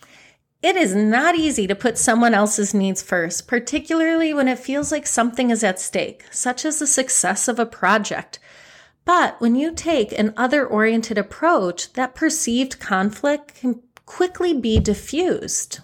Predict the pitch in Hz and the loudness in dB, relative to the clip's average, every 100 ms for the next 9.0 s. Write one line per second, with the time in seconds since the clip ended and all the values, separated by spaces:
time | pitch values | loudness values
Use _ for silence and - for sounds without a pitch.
0 | _ 220 202 - 240 269 269 233 202 196 | _ -4 -2 0 2 4 2 4 2 0
1 | - 156 180 262 294 294 208 208 196 196 | -6 -6 -2 0 0 0 2 2 2 2
2 | 226 214 208 185 185 175 170 170 170 262 | 0 0 0 0 0 0 0 0 0 -2
3 | 277 311 311 208 202 202 202 196 214 214 | 0 0 -2 0 2 2 2 0 -4 0
4 | 202 - 247 247 240 208 190 185 185 185 | -2 0 2 2 2 0 0 0 0 2
5 | 190 185 180 175 - 170 170 170 180 180 | 2 0 -2 -4 -4 -4 -4 -6 -6 -8
6 | - 277 262 254 247 247 233 - 208 202 | -4 0 2 2 2 2 0 2 0 4
7 | 233 233 233 233 214 226 262 262 262 254 | 4 4 4 0 0 0 0 2 2 4
8 | 233 185 190 190 156 131 160 - 117 | 2 0 0 0 -2 -6 -6 -8 -10